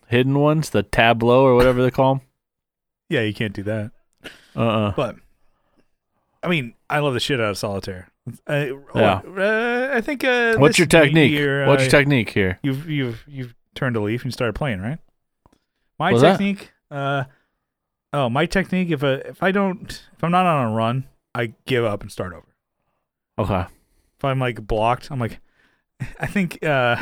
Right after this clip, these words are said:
Speaker 2: <laughs> 'cause I used
Speaker 1: You
Speaker 2: to
Speaker 1: don't
Speaker 2: play in school. A, a buddy of mine, uh, we were in, like, computer programming class or whatever.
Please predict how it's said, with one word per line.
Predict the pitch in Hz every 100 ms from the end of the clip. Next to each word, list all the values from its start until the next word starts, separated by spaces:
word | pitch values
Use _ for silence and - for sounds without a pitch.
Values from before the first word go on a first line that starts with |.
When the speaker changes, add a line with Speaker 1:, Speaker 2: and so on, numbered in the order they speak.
| - -
Speaker 2:
<laughs> | -
'cause | - - 185
I | -
used | - 98
Speaker 1:
You |
Speaker 2:
to | 139
Speaker 1:
don't | 151
Speaker 2:
play | 156
in | 147
school. | 131 - 156 147 131 131 - - -
A, | 190 - _ -
a | 175
buddy | 151 143
of | 143
mine, | 127 123 123
uh, | 123 117
we | 120
were | 127 117
in, | 117
like, | 110 104
computer | - - 123 113
programming | - 107 127 175 202 220 220 214
class | - 214 220 208
or | 233
whatever. | 220 220 214 220